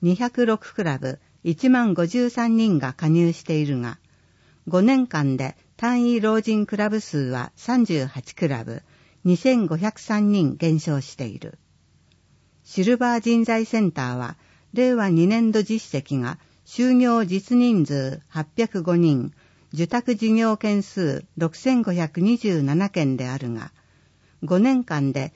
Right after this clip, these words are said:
就業実人数百九人の減、受託事業件数が千八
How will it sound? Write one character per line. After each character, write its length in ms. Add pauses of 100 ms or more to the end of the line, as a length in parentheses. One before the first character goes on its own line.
就 300
業 280
実 300
人 280
数 420
百 360
九 120
人 300
の 160
減、 320 (520)
受 220
託 280
事 140
業 260
件 240
数 300
が 280
千 280
八 160